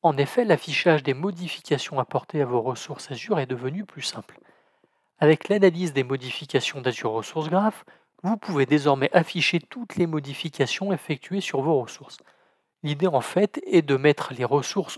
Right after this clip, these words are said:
au cœur de cette nouvelle expérience avec par exemple la possibilité de filtrer entre les créations mises à jour, suppression sur différents scopes comme les souscriptions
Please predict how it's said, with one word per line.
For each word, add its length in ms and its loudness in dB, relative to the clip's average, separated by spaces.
au 120 2
cœur 420 4
de 120 -2
cette 300 -6
nouvelle 240 0
expérience 640 -4
avec 220 -2
par 180 2
exemple 380 -8
la 100 8
possibilité 640 0
de 100 0
filtrer 540 -2
entre 360 2
les 120 -4
créations 540 -4
mises 260 -8
à 100 2
jour, 380 -2
suppression 720 -4
sur 240 -6
différents 460 0
scopes 340 2
comme 180 2
les 80 -6
souscriptions 640 -6